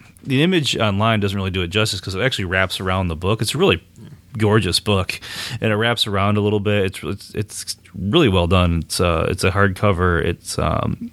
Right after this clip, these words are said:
I, I really like, just from a design standpoint,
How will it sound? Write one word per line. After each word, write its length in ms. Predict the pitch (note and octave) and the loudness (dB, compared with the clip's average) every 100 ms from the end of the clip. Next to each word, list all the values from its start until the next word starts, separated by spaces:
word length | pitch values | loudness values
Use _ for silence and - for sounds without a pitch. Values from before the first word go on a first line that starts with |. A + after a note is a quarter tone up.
| - | -6
I, 140 | G3 - | -2 0
I 40 | |
really 220 | A2 A2+ | 2 4
like, 280 | F#2+ F#2 - | 4 2 0
just 240 | A2+ G#2 A2 D#2+ | -2 -2 -2 -2
from 220 | - A2 | 0 2
a 60 | F#2 | 2
design 480 | G2 G2 F#2 G2+ | 0 0 2 2
standpoint, 680 | G2+ F#2+ E2+ E2 E2+ E2 E2+ | 0 -2 -2 -4 -4 -6 -8